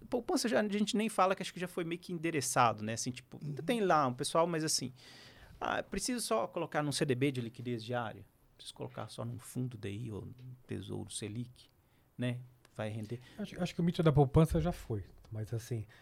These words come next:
Speaker 3: o que eu ouço ainda, eu, "Poxa, eu vou co-, pegar todo o meu dinheiro e vou dolarizar.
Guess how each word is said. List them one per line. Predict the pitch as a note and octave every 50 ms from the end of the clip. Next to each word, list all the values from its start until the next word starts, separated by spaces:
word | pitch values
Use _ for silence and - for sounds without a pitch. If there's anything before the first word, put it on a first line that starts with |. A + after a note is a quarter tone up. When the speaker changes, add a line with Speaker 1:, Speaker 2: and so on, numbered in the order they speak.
| - _ _
Speaker 3:
o | A#2+ -
que | - - D3+
eu | C3+ C3+
ouço | D3+ E3+ D#3+ - -
ainda, | C3+ B2+ B2 A#2+ A#2
eu, | A2+
"Poxa, | A2+ - - - D#3 E3 D#3 - - C3
eu |
vou | A#2+ C3+ B2+
co-, | - C#3+
pegar | - - B2 C3 C3+
todo | - D#3+ D#3+
o |
meu | D#3 C#3
dinheiro | A#2 B2+ C#3+ D3
e | C3
vou | C3+ B2+
dolarizar. | A#2+ C#3 F3 F3+ E3+ E3 D#3 D3 B2 G2 G2+ F#2 F2